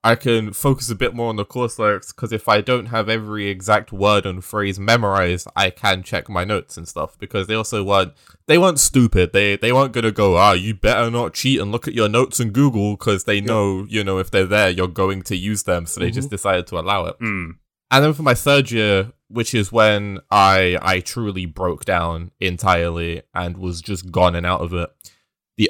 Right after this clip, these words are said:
Speaker 1: only thing that got me through was the light at the end of the tunnel. Uh,
Speaker 4: Mm.
Speaker 1: if the, if I was still on the four-year course and that was my third year, probably would have dropped out. If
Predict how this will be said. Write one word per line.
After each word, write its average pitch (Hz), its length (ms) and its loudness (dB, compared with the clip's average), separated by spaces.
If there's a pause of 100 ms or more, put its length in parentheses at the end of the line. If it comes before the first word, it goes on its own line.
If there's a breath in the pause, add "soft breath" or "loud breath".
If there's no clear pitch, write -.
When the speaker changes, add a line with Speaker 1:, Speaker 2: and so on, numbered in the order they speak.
Speaker 1:
only 117 300 4
thing 104 180 -2
that 92 140 0
got 95 160 2
me 92 80 -2
through 98 240 -4
was 90 180 -4
the 95 120 0
light 92 240 4
at 85 80 0
the 87 100 -2
end 87 140 -4
of 85 80 -6
the - 40 -12
tunnel. 80 320 -4 (460 soft breath)
Uh, 101 440 6
Speaker 4:
Mm. 82 160 -8
Speaker 1:
if 98 200 -4
the, 113 220 -6
if 113 180 -2
I 135 80 8
was 139 320 4
still 131 240 0
on 123 120 0
the 104 80 2
four-year 143 400 0
course 151 500 0 (140)
and 104 120 0
that 107 80 2
was 113 120 0
my 123 100 4
third 139 300 2
year, 175 200 2 (680)
probably 127 300 6
would 113 140 2
have 110 100 0
dropped 101 280 0
out. 92 240 0 (580)
If - 560 -2